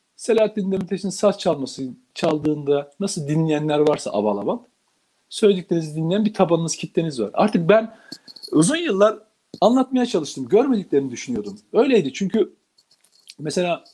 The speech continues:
e, işte fetö'den uzak durmak gerektiğini, fetö'yle mücadele konusunda uyarıcı olmaya çalışıyordum. Ve bunu yaparken de gerçekten, e, bilmediklerini, bazı verilere ulaşamadıklarını falan zannediyorum.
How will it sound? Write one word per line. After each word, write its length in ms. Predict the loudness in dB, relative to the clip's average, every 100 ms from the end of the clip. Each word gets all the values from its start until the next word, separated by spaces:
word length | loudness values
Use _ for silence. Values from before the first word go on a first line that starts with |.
| -8
e, 280 | -2 -2 -4
işte 260 | -8 -4 0
fetö'den 1400 | 0 4 2 2 -6 -12 -8 -4 -4 -6 -6 -6 2 2 2
uzak 300 | 0 0 0
durmak 300 | -4 -4 -4
gerektiğini, 440 | -4 -4 -10 -10
fetö'yle 380 | -8 -2 0 0
mücadele 460 | 0 0 2 0
konusunda 480 | -2 -10 -14 -8 -6
uyarıcı 400 | 2 4 4 4
olmaya 260 | 2 -2 -8
çalışıyordum. 480 | -10 -14 -16 -18 -20 _ _ _ _ _ _ _ _ _ _
Ve 140 | 0 2
bunu 100 | 2
yaparken 600 | 2 2 0 0 0 0
de 220 | 0 -4 _ _ _ _
gerçekten, 720 | -4 -2 -4 -2 -2 -2 -4 _ -4
e, 480 | -2 0 0 -2 -4 -6 _ _ _ _ _ _ _ _ _ _ _ _ _ _ _ -2
bilmediklerini, 760 | 0 0 -2 -4 -4 -2 -2
bazı 360 | 2 2 2 0
verilere 360 | 0 0 0 2
ulaşamadıklarını 760 | 2 2 0 0 -2 -4 -4
falan 320 | -4 -4 -2 -2
zannediyorum. 540 | -4 -6 -10 -16 -20